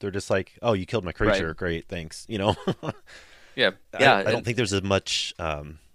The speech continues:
Speaker 1: immersion, if you will, in a format like Pauper Commander where we literally can't have a hundred cards that are Walking Dead or Transformers
Speaker 2: Or even,
Speaker 1: or whatever.
Speaker 2: like, you know, normal Commander. Like, you're still, like, even a normal Commander deck,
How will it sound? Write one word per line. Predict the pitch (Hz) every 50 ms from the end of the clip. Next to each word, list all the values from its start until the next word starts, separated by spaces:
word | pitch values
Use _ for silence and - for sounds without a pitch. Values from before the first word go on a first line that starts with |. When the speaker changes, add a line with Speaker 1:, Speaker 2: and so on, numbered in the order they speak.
| _ _
Speaker 1:
immersion, | 95 90 87 90 90 92 92 90 85 82 87 85 87
if | - 76 - -
you | 92 82 80
will, | 82 82 82 82 80 85 - - _ _ _ _ _ _
in | 92 98 95 101 92 92
a | 90
format | - - - 90 82 82 87 76
like | 82 82 -
Pauper | - 87 80 - 82
Commander | - - 80 80 80 80 78 85 85
where | 80 82 82 80 82 82 80 78 - - - - - _ _ _ _
we | - 95 95 92
literally | 82 90 98 113 113 120 104 92 98 -
can't | - - 110 107 95 -
have | - 95 85 80
a | 80 78
hundred | - 98 90 80 82 78 -
cards | - - 85 80 80 78 76 73 -
that | 80 76 76 -
are | 80 82 80 76 76 - - _ _
Walking | - 85 80 - 80 76 76
Dead | 76 78 71 62 60 62 78 80 - _ _
or | 64 82 85 82 78 78 78
Transformers | 71 - - 85 78 - - 90 82 - - 82
Speaker 2:
Or |
even, | 85 - 113
Speaker 1:
or | 107
whatever. | 98 90 90 87 67
Speaker 2:
like, | 78 90 - - - - _ _ _ _ _ _ _ _ _ _ _
you | 104
know, | 95 92
normal | 92 90 90 90 90 90
Commander. | - - 87 90 87 87 87 90 87
Like, | 90 90 - -
you're | 104
still, | - - 147 123 - _ _ _ _
like, | - 101 98 -
even | 127 127 110
a | 92
normal | 90 90 92 87 87
Commander | - - 90 87 90 87
deck, | 87 85 82 - -